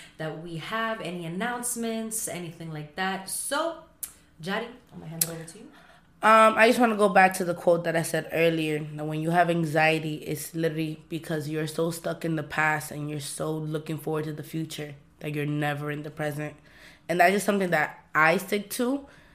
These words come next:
Speaker 2: and it, I feel like it grounds me into realizing, like, "Hey, give me a second, let me breathe, and let me just think about now, and then let me not think about what ha-, happened, happened, and let me not think about what has yet to happen."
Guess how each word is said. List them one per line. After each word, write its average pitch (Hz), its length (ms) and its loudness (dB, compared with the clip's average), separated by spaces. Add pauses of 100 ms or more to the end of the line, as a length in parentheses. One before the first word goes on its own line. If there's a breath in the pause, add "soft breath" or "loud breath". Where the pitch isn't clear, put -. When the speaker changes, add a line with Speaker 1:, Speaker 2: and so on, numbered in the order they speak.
(300 soft breath)
Speaker 2:
and 165 160 0
it, 156 280 -2
I 156 140 4
feel 160 180 -2
like 156 160 -2
it 151 100 -4
grounds 147 400 0
me 151 240 -2
into 147 260 -4
realizing, 147 600 -4
like, 143 160 -8
"Hey, 143 320 -4
give 147 120 -4
me 151 120 -4
a 147 40 -4
second, 151 380 -2
let 147 80 -2
me 143 140 -2
breathe, 143 440 -6 (400 soft breath)
and 143 140 -6
let 147 80 -4
me 147 120 -4
just 143 180 -8
think 147 160 -6
about 143 280 0
now, 143 340 2
and 143 140 -4
then 143 120 -2
let 147 120 -2
me 147 80 -4
not 151 220 -4
think 151 160 -10
about 151 360 -4 (340 loud breath)
what 143 160 -2
ha-, 160 260 8
happened, 170 460 6
happened, 151 500 0
and 147 80 -6
let 147 100 0
me 151 80 -4
not 151 160 -2
think 156 140 -6
about 151 240 -2
what 151 200 -2
has 147 240 -2
yet 147 240 -6
to 147 120 -6
happen." 127 460 -14